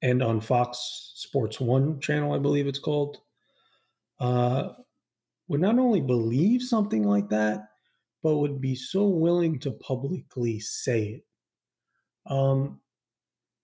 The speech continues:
and I just wanna give my thoughts on why I, I think it's disgusting. Um, you know, first of all, he is,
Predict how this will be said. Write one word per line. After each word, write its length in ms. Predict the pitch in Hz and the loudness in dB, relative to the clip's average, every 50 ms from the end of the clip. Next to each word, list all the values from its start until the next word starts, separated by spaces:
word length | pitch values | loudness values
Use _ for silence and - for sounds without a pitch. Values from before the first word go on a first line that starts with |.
| _ _ - | _ _ -6
and 80 | 147 | -4
I 80 | 165 165 | -2 -2
just 220 | 147 185 220 214 | -2 -2 0 0
wanna 160 | 269 262 214 170 | 2 2 2 2
give 200 | 156 185 160 127 | 2 0 0 0
my 300 | 113 117 - - 156 165 | -2 -4 -2 -2 -2 -2
thoughts 400 | - - 165 180 185 180 - - | 0 0 0 0 0 -2 -4 -4
on 220 | 175 151 127 110 | -2 -2 0 -2
why 260 | 113 110 110 120 151 | -2 -2 0 0 0
I, 280 | 170 185 180 - - 143 | 0 0 0 -2 -4 -6
I 100 | 147 135 | -6 -4
think 260 | - - 180 175 165 | -2 -2 -2 0 0
it's 160 | 170 165 - | -2 -4 -4
disgusting. 800 | - 175 165 - - 180 180 180 - - 202 190 185 185 180 - 151 | -4 -6 -6 -2 -2 -2 -2 -2 -4 -4 -4 -4 -4 -6 -8 -6 -2
Um, 600 | 135 127 127 127 127 123 123 127 131 127 - _ _ _ _ _ _ _ _ _ _ _ _ _ _ _ _ _ _ _ _ _ _ _ _ _ _ _ _ _ _ _ _ _ _ _ _ _ _ _ _ _ _ _ _ _ _ _ _ _ - | 0 2 2 2 2 2 2 0 -2 -4 -8 _ _ _ _ _ _ _ _ _ _ _ _ _ _ _ _ _ _ _ _ _ _ _ _ _ _ _ _ _ _ _ _ _ _ _ _ _ _ _ _ _ _ _ _ _ _ _ _ _ -6
you 80 | - 170 | -2 -2
know, 200 | 156 - - - | -2 -2 -4 -8
first 280 | - 180 196 202 202 202 | -4 -2 -2 -2 0 0
of 140 | 196 139 135 | 0 2 2
all, 500 | 131 123 123 123 135 - - - - _ _ _ _ _ _ _ _ _ _ _ _ _ _ _ _ _ _ _ _ _ _ _ _ _ _ _ _ _ _ _ _ _ _ _ _ _ _ _ _ | 2 2 4 2 0 -2 -4 -12 -20 _ _ _ _ _ _ _ _ _ _ _ _ _ _ _ _ _ _ _ _ _ _ _ _ _ _ _ _ _ _ _ _ _ _ _ _ _ _ _ _
he 540 | _ - 151 151 147 143 147 165 - - - - | _ -6 -4 -2 -2 -2 -2 -4 -6 -8 -8 -6
is, 300 | 147 143 139 135 123 | -6 -4 -4 -4 -6